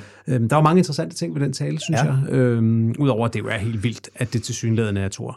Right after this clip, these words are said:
Speaker 1: er to firs-årige, der skal, der skal kæmpe om,
Speaker 2: <laughs>
Speaker 1: øh, om den post, ikke?
Speaker 2: Ja.
Speaker 1: Øh,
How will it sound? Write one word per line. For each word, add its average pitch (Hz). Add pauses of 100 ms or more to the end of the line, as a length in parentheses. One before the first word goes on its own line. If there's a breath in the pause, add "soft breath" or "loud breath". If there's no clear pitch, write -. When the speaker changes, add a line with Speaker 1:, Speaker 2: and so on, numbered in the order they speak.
(180)
Speaker 1:
er 127
to 135
firs-årige, 117
der 113
skal, - (240)
der 120
skal 160
kæmpe 113
om, 107
Speaker 2:
<laughs> -
Speaker 1:
øh, 120
om 117
den 117
post, -
ikke? 170
Speaker 2:
Ja. 123 (440 loud breath)
Speaker 1:
Øh, 110